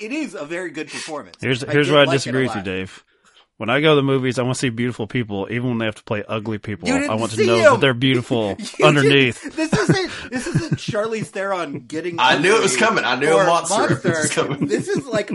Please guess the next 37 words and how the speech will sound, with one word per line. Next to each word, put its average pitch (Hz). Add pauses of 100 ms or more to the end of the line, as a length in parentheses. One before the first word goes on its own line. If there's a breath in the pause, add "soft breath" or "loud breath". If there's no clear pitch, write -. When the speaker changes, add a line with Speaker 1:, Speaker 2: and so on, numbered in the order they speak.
Speaker 1:
unrecognizable. 139
Like, 123
if 175
this 262
makeup 208
team 165
doesn't 151
win 143
a 135
bunch 135
of 127
awards, 120
something 170
is 117
wrong. 98
'Cause 135
it's, 202 (300 soft breath)
like, 175
I 175
walked 214
out 220
of 180
the 165
movie 185
and 131
told 156
Tessa 156
who 160
it 123
was, 139
and 123
she, 156
she 143
did 135
not 117
believe 101
me. 69